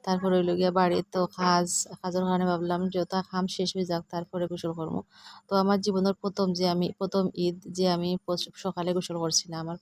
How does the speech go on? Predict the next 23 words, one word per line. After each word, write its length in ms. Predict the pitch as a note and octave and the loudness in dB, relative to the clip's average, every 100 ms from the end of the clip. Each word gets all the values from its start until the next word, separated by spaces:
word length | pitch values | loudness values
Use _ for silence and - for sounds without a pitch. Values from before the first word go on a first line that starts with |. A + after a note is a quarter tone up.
| F3+ | -8
জীবনের 340 | F3+ E3+ F3 F#3 | -6 -4 -4 -6
সব 160 | F#3+ | -8
প্রত্যেকটা 500 | - F#3 - F#3+ - F#3 | -8 -12 -8 -10 -4 -2
ঈদে 140 | F3 | 0
আমি 120 | F3 | -2
সকালে, 280 | F3+ E3+ E3+ F3 | -4 -6 -4 -2
ঈদের 200 | F3 F3 | 0 0
দিন 140 | F#3 | -2
সকালে 320 | F3+ F3 D#3+ E3 | -2 -4 -4 -4
গোসল 260 | F3 E3 E3 | -4 -6 -4
করি। 180 | E3 F#3+ _ - - - - - | -4 -4 _ -20 -20 -20 -20 -10
যাই 240 | F3+ G3 F#3+ | 2 2 4
হোক, 160 | G#3 - _ _ _ _ - | 2 0 _ _ _ _ -6
আমি 180 | F#3 F#3 F#3 | -2 0 0
আজকে 240 | - - | 0 -2
না 120 | F#3 F3+ | 0 2
হয় 180 | F3+ F3+ | 2 2
একটু 160 | - | -2
ব্যস্ততার 440 | F3+ F3+ F3 F#3 F#3 | -4 -4 -4 -4 -4
কারণেও 360 | F#3 F3 E3+ F3 | -2 -2 -2 -2
বিকালে 320 | F3 F3+ E3+ | -4 -4 -2
গোসল 260 | E3+ E3+ D#3+ | -2 -4 -6
করলাম। 320 | D#3+ D#3 E3+ | -8 -4 -4